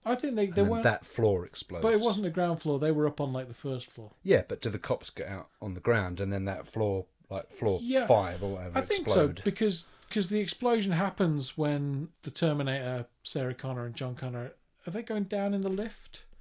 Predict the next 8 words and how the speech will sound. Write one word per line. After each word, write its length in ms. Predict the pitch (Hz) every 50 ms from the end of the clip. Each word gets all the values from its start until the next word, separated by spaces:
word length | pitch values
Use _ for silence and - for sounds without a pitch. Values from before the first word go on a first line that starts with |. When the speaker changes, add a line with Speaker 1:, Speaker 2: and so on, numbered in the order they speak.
| -
Speaker 2:
Sure. 260 | - - - 87 80 - - _ _ _ _ -
Speaker 1:
And 180 | 170 156 156
then, 160 | 160 160 160
'cause, 420 | 151 - - 151 139 - - - - _
'cause 160 | - 165 147
then 380 | 156 170 160 160 156 147 139 - - _ _ _ _ _ _ _ _ _ _ _ _ _ _ _ _
the 100 | - 156
Terminator 560 | 135 - 170 165 151 147 139 135 135 123 120